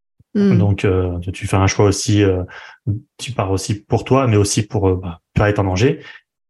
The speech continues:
Speaker 2: Et quand tu pars de là, euh, bah, tu, euh, au début, t'as, t'as, tu l'as voulu. T'es, moi, j'ai eu la chance de découvrir l'entrepreneuriat pendant que j'étais à l'armée, donc me former pendant que j'avais un autre métier, euh,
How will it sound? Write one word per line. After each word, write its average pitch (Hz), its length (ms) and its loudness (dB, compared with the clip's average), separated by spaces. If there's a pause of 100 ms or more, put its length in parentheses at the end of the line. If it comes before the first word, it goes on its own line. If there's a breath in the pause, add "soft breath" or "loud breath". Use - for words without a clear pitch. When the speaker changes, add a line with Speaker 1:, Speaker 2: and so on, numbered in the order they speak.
(100)
Speaker 2:
Et 110 120 0
quand 165 160 0
tu 123 400 -10 (1200)
pars 131 200 0
de 107 100 2
là, 135 420 0 (240)
euh, - 480 -4 (400)
bah, 104 220 2
tu, 120 360 0
euh, 110 120 2
au 104 60 4
début, 107 280 2
t'as, 98 160 -2 (200)
t'as, 92 160 -2
tu - 160 -4
l'as 95 100 2
voulu. 156 480 2
T'es, 95 340 0
moi, 101 100 0
j'ai 98 100 -2
eu 101 40 0
la 98 80 0
chance 117 220 -2
de 98 60 0
découvrir 101 260 0
l'entrepreneuriat 104 460 -2
pendant - 260 -4
que 101 60 0
j'étais 101 140 -4
à 104 40 0
l'armée, 123 240 0
donc 95 180 -6
me 107 120 -2
former 123 460 -2 (360 loud breath)
pendant 101 200 -2
que 104 60 0
j'avais 104 180 0
un 107 60 2
autre 107 140 -2
métier, 151 340 -2 (540 loud breath)
euh, 101 240 -2